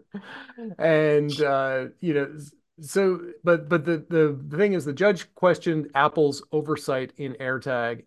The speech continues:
and implied that maybe they were negligent and they should have, essentially should have seen this coming,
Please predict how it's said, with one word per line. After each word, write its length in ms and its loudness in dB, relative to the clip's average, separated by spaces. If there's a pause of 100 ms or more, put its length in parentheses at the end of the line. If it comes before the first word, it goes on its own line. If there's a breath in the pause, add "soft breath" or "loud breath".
and 600 -8
implied 720 0
that 200 -6
maybe 320 -2
they 160 0
were 160 2
negligent 640 -8
and 160 -12
they 100 -10
should 220 -8
have, 240 -6 (160)
essentially 560 -6
should 220 -4
have 120 -6
seen 280 -10
this 160 -10
coming, 360 -10